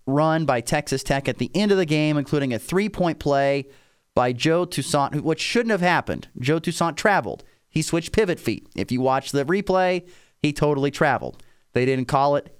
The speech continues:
He puts up a shot. He gets fouled. The and one gives Texas Tech the lead and eventually the win. Also, Jerome Tang, not a great play design,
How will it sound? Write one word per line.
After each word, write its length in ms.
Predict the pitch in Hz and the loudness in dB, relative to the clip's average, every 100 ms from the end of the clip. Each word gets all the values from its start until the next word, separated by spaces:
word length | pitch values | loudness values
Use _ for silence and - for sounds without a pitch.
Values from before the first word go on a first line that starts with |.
| _ | _
He 120 | - | -4
puts 220 | 131 139 139 | 0 -2 0
up 80 | |
a 60 | 123 | -4
shot. 240 | - 131 | 0 0
He 40 | 127 | 0
gets 180 | 120 - | -4 0
fouled. 400 | 120 113 110 113 - _ _ | 0 2 0 -4 -14 _ _
The 160 | - 117 | -4 0
and 180 | 117 110 | 0 0
one 260 | 110 110 | 0 -2
gives 220 | 104 107 98 | 0 -2 -2
Texas 360 | 117 110 113 | -2 -2 -4
Tech 220 | - 107 | -2 -2
the 60 | - | -2
lead 180 | 101 98 | -2 -2
and 100 | 95 | -4
eventually 420 | 90 101 90 92 | -2 -4 -2 -4
the 100 | 92 | -4
win. 180 | 98 95 - - _ - | -4 -6 -10 -20 _ 0
Also, 340 | 180 214 233 | 0 2 0
Jerome 340 | 147 143 180 | 0 -2 -2
Tang, 360 | 190 180 175 170 | 0 -2 0 -2
not 300 | 131 143 175 | -2 0 2
a 40 | 202 | 0
great 320 | 156 160 - | 0 -2 -2
play 280 | 139 135 147 | 0 0 0
design, 580 | 147 147 139 147 151 | -2 0 0 0 -2